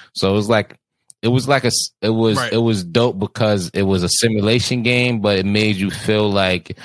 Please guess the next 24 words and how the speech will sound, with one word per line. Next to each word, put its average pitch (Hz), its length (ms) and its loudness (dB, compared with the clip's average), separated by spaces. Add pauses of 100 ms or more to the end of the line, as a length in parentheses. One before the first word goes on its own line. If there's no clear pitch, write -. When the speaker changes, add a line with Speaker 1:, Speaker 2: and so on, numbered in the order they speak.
(140)
Speaker 1:
you 107 180 0
was 101 220 0
more 101 340 0
than 95 200 0
human 90 480 2
when 85 100 2
you 87 120 2
took - 220 0
control 85 520 0
of 78 60 -2
these, 78 320 -2
uh, 76 320 0 (420)
players. 92 460 0
So 80 200 0
I 87 260 0
enjoyed 87 720 0
Live 82 600 -2
oh 82 180 -2
seven, 80 340 0
oh 87 140 0
six - 380 -2
because - 360 -2
of 78 80 2
that. 73 280 0